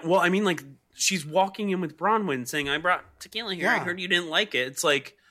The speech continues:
Speaker 1: come the fuck on. And she
Speaker 2: Yeah.
Speaker 1: said the li-, she said that fucking line again, "I'm not a quitter."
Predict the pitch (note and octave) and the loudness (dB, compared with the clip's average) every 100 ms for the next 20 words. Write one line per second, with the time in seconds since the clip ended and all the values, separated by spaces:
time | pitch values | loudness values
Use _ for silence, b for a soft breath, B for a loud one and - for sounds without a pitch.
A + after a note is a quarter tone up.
0 | b b b _ D4 C#4+ A#2+ - A#2 A#2 | b b b _ -2 0 0 -2 -4 -4
1 | G#2+ G2 F#2+ G2+ E3+ F3 G#3 F3 A3+ G3+ | -6 -6 -8 -4 0 2 2 4 4 2
2 | F#3+ G3 - G#3 G3 A#3 B3 A#3 - G3 | 0 0 -2 -2 -2 0 0 0 -4 -4
3 | F#3+ G3+ G#3 A#3+ A#3 D#3 B2+ C3+ D#3 E3+ | -4 -4 -2 -2 -4 -4 -2 -2 -4 -6
4 | - G#3+ G3+ A2+ F2 | -4 0 2 2 0